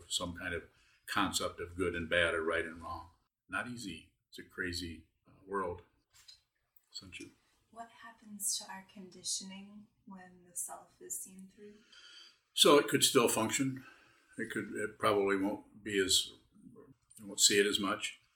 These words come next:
Speaker 1: Uh, it may show up, it may go away, it may come back.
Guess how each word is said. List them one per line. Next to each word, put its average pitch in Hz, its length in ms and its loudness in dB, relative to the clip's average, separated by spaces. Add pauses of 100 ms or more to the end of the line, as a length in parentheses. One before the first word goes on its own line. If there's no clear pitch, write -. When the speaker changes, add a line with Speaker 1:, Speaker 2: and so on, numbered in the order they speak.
(260)
Speaker 1:
Uh, 95 400 -8
it 107 80 -2
may 101 140 2
show 92 320 2
up, 101 320 0
it - 60 -16
may 95 160 -4
go 98 160 -2
away, 92 320 0
it - 420 -12
may 87 100 -8
come 90 220 -12
back. 92 380 -2